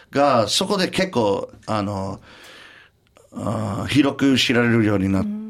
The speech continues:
Speaker 1: なりまして、おかげさまで。結構それでローマ字で落語を検索すると、大体桂サンシャインっていうけったいないカナダ人落語が、あの、Googleで出てきますから、それで結構、そうですね。お-、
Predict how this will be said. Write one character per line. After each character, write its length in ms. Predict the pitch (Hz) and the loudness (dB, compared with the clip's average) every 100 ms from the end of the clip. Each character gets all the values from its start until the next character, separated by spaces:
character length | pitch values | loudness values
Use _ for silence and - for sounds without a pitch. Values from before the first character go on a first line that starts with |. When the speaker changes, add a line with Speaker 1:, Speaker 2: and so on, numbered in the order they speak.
| 107 | -2
Speaker 1:
な 100 | 107 | 0
り 100 | 101 | 2
ま 100 | 95 | -2
し 100 | - | -2
て、 140 | 98 | -4
お 80 | 98 | -4
か 140 | 107 107 | -2 -4
げ 80 | |
さ 100 | 92 | -2
ま 140 | 104 101 | 0 0
で。 160 | 98 | 0
結 240 | 95 147 120 | -2 -6 -2
構 60 | |
そ 100 | 107 | 0
れ 60 | 135 | 2
で 140 | 131 | 2
ロ 120 | 131 135 | 2 2
ー 40 | |
マ 120 | 139 | 2
字 100 | 104 | 0
で 180 | 98 104 | 0 0
落 200 | 104 110 | 0 -2
語 80 | 120 | -4
を 40 | |
検 220 | 113 135 | -2 -4
索 160 | 123 120 | -4 -4
す 80 | 151 | -2
る 120 | 143 | 0
と、 220 | 135 123 - - - | 2 0 -2 -12 -2
大 200 | 127 120 | 0 2
体 160 | 120 | 0
桂 260 | 120 120 120 | 0 0 0
サ 140 | 131 | 0
ン 40 | 120 | 0
シ 60 | |
ャ 60 | 113 | 0
イ 20 | |
ン 40 | |
っ 20 | 101 | 0
て 100 | 107 | 0
い 100 | 107 | 0
う 80 | 98 | 0
け 100 | - | -4
っ 20 | |
た 180 | - 110 | -2 0
い 40 | |
な 140 | 107 131 | 0 -2
い 80 | |
カ 100 | - | -4
ナ 80 | - | -2
ダ 140 | 117 107 | 0 0
人 160 | 117 | 0
落 240 | 117 120 - | 0 -2 -4
語 100 | 101 | -2
が、 200 | 101 - - - - - | -4 -6 -14 -14 -14 -6
あ 100 | 110 | -2
の、 340 | 107 98 98 | 0 2 0
Google 280 | 117 135 117 | 2 2 2
で 100 | 104 | 0
出 140 | 98 | -2
て 120 | 107 107 | -4 -2
き 120 | 107 | 0
ま 160 | 101 | -2
す 80 | 90 | -4
か 100 | - | -4
ら、 180 | 95 95 | -2 -2
そ 200 | - 170 | -2 -2
れ 80 | 202 | 0
で 80 | 196 | -2
結 300 | - 190 - | -4 -6 -4
構、 420 | 120 110 95 98 - - - - - | -2 0 -2 -6 -14 -20 -20 -20 -12
そ 200 | - 127 | -2 0
う 40 | |
で 80 | 98 | 0
す 140 | 85 101 | -2 0
ね。 300 | 101 98 92 _ - - - - | 0 0 -4 _ -20 -20 -20 -10
お-、 120 | - | -8